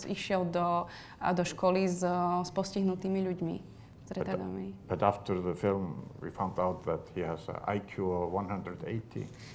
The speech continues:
Speaker 1: Ale potom, pot-, ako sme natočili film, tak sme zistili, že jeho I Q je sto osemdesiat. Čiže
Speaker 2: But he was always judged from his, uh, look
Speaker 1: Mhm, tak ale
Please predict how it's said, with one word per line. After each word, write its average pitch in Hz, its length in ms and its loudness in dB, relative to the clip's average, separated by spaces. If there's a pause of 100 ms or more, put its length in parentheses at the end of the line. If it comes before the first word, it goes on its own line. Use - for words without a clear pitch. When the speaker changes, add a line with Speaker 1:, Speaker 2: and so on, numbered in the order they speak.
Speaker 1:
Ale 185 160 6
potom, 190 460 4 (100)
pot-, 196 160 0
ako 185 220 -2
sme 190 180 6
natočili 190 400 4
film, 202 240 2
tak 185 160 2
sme 185 80 6
zistili, 190 320 4
že 185 160 4
jeho 190 80 8
I 190 80 6
Q 196 160 0
je 185 100 6
sto 196 220 2
osemdesiat. 170 640 0 (320)
Čiže - 240 -8 (320)
Speaker 2:
But - 160 -4
he 92 80 0
was 90 160 0
always 90 320 6
judged - 400 4
from 78 240 -6
his, 80 220 -2 (1900)
uh, 76 160 -4
look 90 240 0 (840)
Speaker 1:
Mhm, 196 240 2
tak 190 160 4
ale 190 240 2